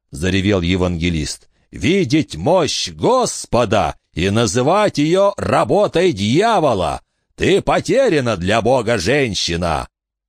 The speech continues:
В толпе звучали одобрительные восклицания. «Ты потеряна!» Пока швейцары выпроваживали их из палатки, Билли оглянулся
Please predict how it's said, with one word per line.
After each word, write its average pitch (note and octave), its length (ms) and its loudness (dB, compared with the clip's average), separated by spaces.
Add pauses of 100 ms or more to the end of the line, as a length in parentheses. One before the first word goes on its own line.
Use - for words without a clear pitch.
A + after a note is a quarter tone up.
В - 80 -16
толпе G2+ 500 0
звучали F#2+ 640 0
одобрительные F#2 880 0
восклицания. D#2+ 1000 -2 (340)
«Ты G3 400 2
потеряна!» F3 1300 0 (480)
Пока F2+ 360 0
швейцары F#2+ 640 0
выпроваживали F2 880 0
их D#2+ 220 -4
из D2+ 160 -4
палатки, D#2 720 -2 (220)
Билли F#2+ 420 0
оглянулся A2 880 0